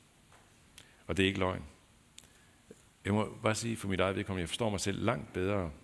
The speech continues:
når nederlagene banker på, uanset at jeg ikke et sekund opsøger dem eller nyder dem. Ikke et sekund. Jeg ønsker dem ikke.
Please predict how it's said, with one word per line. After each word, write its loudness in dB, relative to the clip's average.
når 2
nederlagene 2
banker -2
på, -4
uanset 0
at -4
jeg 0
ikke -2
et 0
sekund -4
opsøger 2
dem -4
eller 2
nyder 0
dem. -10
Ikke -2
et -4
sekund. -10
Jeg -2
ønsker -2
dem -10
ikke. -18